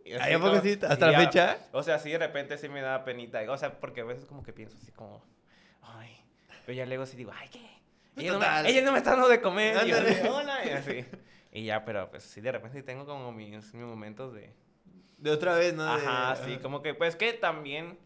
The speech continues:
Speaker 1: no todo el mundo me conoce, ¿sabes? Y es como que
Speaker 2: Ok.
Speaker 1: igual así como que voy así, no, no todo el mundo me conoce, ya.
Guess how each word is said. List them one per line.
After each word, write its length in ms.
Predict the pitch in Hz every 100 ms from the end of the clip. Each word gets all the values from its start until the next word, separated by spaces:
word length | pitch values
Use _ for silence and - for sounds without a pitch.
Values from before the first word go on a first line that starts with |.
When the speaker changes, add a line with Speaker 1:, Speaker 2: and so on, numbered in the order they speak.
| - - - -
Speaker 1:
no 220 | - 143 -
todo 120 | 139
el 40 |
mundo 180 | 143 147
me 140 | 156 160
conoce, 340 | 104 120 123
¿sabes? 260 | 123 110 107
Y 40 |
es 80 | 107
como 260 | 120 123 113
que 140 | 107
Speaker 2:
Ok. 40 | 104
Speaker 1:
igual 220 | 104 101
así 200 | 104 110
como 240 | - 113 113
que 100 | 107
voy 180 | 101 104
así, 380 | - 117 110 - _ _ _ -
no, 260 | 110 104 104
no 160 | 107 107
todo 100 | 107
el 60 |
mundo 140 | 107 107
me 100 | 107
conoce, 480 | 107 120 143 147 - - 147 143 -
ya. 100 | -